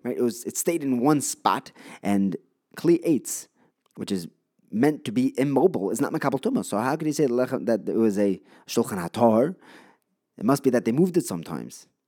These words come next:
When did they move it? Well, they used to pick it up to show the Oilei Regalim. "Chevra, come here. Look how much the Rebbeinu Shalom loves you. Look at how fresh these challahs are." And then these were baked a week ago. Maybe that could be our tefillah as hadaf, that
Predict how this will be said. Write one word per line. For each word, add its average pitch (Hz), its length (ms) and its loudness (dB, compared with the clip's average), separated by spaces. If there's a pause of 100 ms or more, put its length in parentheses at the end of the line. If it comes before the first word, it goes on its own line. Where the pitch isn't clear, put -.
(160)
When 127 180 0
did 117 120 2
they 95 80 2
move 110 220 0
it? 180 140 -2
Well, 92 120 -6
they 101 60 -4
used 160 220 -6
to 120 60 -6
pick 151 220 -6
it 143 60 -2
up 135 160 -6
to - 80 -6
show 160 240 4
the 139 100 6
Oilei 165 340 6
Regalim. 117 640 2 (400)
"Chevra, 123 240 0
come 120 160 -6
here. 113 140 -2
Look 120 220 -2
how 113 80 -4
much 113 280 0
the 98 100 2
Rebbeinu 98 300 2
Shalom 90 320 -4
loves 82 240 -4
you. 76 140 -8 (800)
Look 135 160 -2
at 135 160 -2
how - 60 -12
fresh 143 320 -2
these 113 220 -4
challahs 104 380 2
are." 76 200 -6 (480)
And 90 160 -8
then 87 140 -6
these 113 180 -2
were 95 40 0
baked 95 220 -4
a 90 60 0
week 98 200 -2
ago. - 260 -8 (680)
Maybe 82 220 -4
that 107 180 0
could 117 80 -4
be 117 80 4
our 98 120 0
tefillah 135 340 2
as 110 100 -4
hadaf, 101 520 0
that 85 280 -8